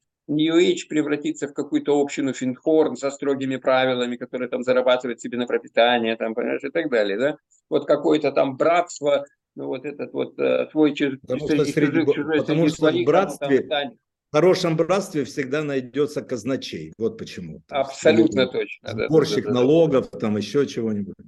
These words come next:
Speaker 1: Это никуда от них не денешься, сто процентов.
Speaker 2: <laughs> Не, ну потому что здоровая ситуация всегда ради-, плодоносит, даёт деньги. А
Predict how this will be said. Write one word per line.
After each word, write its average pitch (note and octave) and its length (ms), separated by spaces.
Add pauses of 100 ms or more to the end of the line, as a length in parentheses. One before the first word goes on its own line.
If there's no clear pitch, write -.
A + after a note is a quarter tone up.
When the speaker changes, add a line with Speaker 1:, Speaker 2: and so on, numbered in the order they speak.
(140)
Speaker 1:
Это C3+ 360
никуда D3 720
от C#3 140
них B2 180
не D3+ 140
денешься, B2 500
сто C3+ 280
процентов. B2+ 720
Speaker 2:
<laughs> C3 1400
Не, C#3+ 100
ну C#3 80
потому E3 140
что E3 160
здоровая D#3+ 500
ситуация E3 500
всегда C#3 400
ради-, C#3 260
плодоносит, B2+ 800
даёт A#2+ 340
деньги. G2 280
А G2+ 60